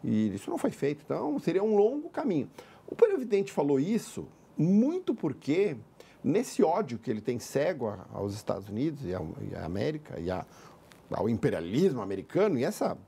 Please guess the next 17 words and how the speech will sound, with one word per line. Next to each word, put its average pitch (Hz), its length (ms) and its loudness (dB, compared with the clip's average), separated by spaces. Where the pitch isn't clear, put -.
baboseira 113 680 0
aí 120 120 -4
que - 100 -12
a - 40 -8
esquerda - 320 -6
sempre, 117 440 -4
ele 269 200 2
achou 151 200 -2
por 180 180 -4
bem 170 260 -2
que, - 140 -4
pra 160 280 0
enfraquecer 170 540 -2
o 123 40 0
dólar 123 300 0
no 143 120 -4
mundo 180 360 -4